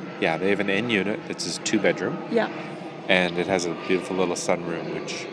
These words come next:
Speaker 1: who is staying in the sunroom?
Speaker 2: My favorite cousin, Fred.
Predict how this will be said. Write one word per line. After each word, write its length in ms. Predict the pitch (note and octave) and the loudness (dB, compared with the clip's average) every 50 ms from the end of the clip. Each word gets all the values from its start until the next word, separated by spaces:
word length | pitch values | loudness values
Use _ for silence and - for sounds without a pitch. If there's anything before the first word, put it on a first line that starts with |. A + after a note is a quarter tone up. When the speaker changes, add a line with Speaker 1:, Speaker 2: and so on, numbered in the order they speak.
| - - - - - - | -10 -10 -10 -10 -2 2
Speaker 1:
who 160 | - D#3+ E3+ D3 | 4 6 6 6
is 100 | G#2+ - | 4 4
staying 400 | - - - A2 G#2 G2+ F#2+ F2+ | 0 -2 -2 -2 -2 -2 -4 -6
in 100 | F2 D#2+ | -6 -6
the 60 | D#2 | -4
sunroom? 420 | - - G2+ G2+ G2 E2+ D2+ D2 D2 - - - - - - - - - - - - - - - - | -2 0 0 0 0 -2 -6 -6 -8 -10 -10 -12 -12 -12 -12 -12 -12 -14 -12 -14 -14 -14 -14 -10 -6
Speaker 2:
My 160 | C#4 C#4 C#4 - - - - - - - - - - - - - - | -4 -4 -4 -4 -6 -12 -14 -14 -14 -16 -14 -14 -14 -16 -16 -4 0
favorite 460 | F4 E4 D#4+ D#4 C4+ C#4+ A#3 A#3+ - | 4 4 6 6 4 2 -2 -2 2
cousin, 420 | - D4+ C#4 C4 C4 C4 C4+ B3+ | 6 6 6 6 4 0 0 -2
Fred. 680 | C4 - - C#4 C4 B3+ B3+ B3 B3+ B3+ B3 B3 D4 D#4+ | -4 0 2 2 4 4 4 4 2 2 2 2 0 0